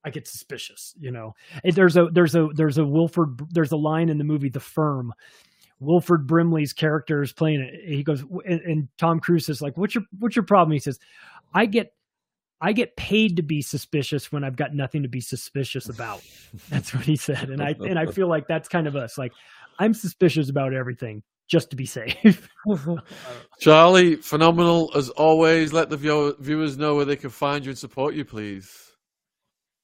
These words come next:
Speaker 1: Oh, well, I appreciate you, of course, pers-, you personally. I, I appreciate your fans who have a ton of,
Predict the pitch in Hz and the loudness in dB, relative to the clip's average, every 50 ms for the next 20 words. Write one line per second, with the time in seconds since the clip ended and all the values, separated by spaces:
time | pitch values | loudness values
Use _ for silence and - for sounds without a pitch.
0 | _ _ _ _ _ _ _ _ _ _ _ _ _ _ - 156 185 202 208 202 | _ _ _ _ _ _ _ _ _ _ _ _ _ _ -2 2 4 4 4 4
1 | 196 185 170 160 156 147 151 151 151 156 156 165 180 185 185 - 180 170 170 160 | 4 4 4 2 2 0 -2 -2 0 0 0 0 -2 -2 -2 0 0 0 0 0
2 | - 175 160 151 147 143 139 165 147 139 143 139 131 131 131 143 175 202 190 - | -2 -2 -2 -2 -4 -6 -8 -12 -10 -8 -6 -6 -4 -4 -4 -2 -2 -2 -4 -4
3 | 156 135 - - - 131 113 107 120 131 - - - 139 131 120 - 135 - 165 | -8 -8 -10 -10 -10 -10 -8 -8 -8 -10 -12 -6 -4 -4 -4 -4 -8 -12 -6 2
4 | 151 196 190 - - 151 143 - - 139 127 120 123 135 147 147 147 - - 165 | 2 2 4 4 2 2 2 0 -4 -8 -8 -8 -6 -4 -2 -2 -2 -4 -8 -8
5 | 175 151 139 - - 160 135 - 175 185 185 175 - 185 170 160 160 156 123 - | -8 -8 -8 -10 -14 -16 -8 -2 -2 -2 -2 0 0 0 0 0 -2 -6 -8 -2
6 | - 175 175 175 175 175 170 165 - - 160 160 160 151 135 170 170 147 151 147 | 0 0 2 4 4 4 2 2 2 2 4 4 4 6 4 4 2 2 0 -6
7 | - 143 170 190 185 | -4 -4 -2 -2 -2